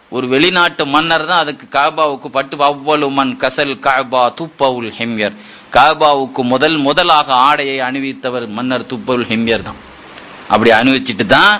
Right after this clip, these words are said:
மதீனாவுக்கு வந்தாரு. வந்த இடத்துல நானூறு ஆலிம்கள் சொன்னாங்க, அறிஞர்கள், "இந்த ஊர்ல தான் இறுதி நபி பிறப்பாங்க." அந்த இறுதி, இறுதி நபி இந்த ஊர்ல தான் பிறப்பாங்கன்னு சொன்ன உடனே,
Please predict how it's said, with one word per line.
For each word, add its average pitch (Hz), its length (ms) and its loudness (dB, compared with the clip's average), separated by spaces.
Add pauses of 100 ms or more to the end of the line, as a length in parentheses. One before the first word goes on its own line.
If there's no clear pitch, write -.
(360)
மதீனாவுக்கு 131 680 0
வந்தாரு. 143 520 2 (280)
வந்த 175 240 -2 (100)
இடத்துல 143 320 -2
நானூறு 147 440 0
ஆலிம்கள் 143 580 0
சொன்னாங்க, 131 340 0
அறிஞர்கள், 147 800 0 (260)
"இந்த 147 320 0
ஊர்ல 147 420 2
தான் 151 240 0
இறுதி 165 280 0
நபி 135 260 -2
பிறப்பாங்க." 117 680 -2 (1200)
அந்த 113 180 0
இறுதி, 151 440 0
இறுதி 156 340 0
நபி 190 540 -2 (380)
இந்த 165 220 0
ஊர்ல 165 300 4
தான் 175 220 0
பிறப்பாங்கன்னு 151 600 0
சொன்ன 147 160 0
உடனே, 156 300 4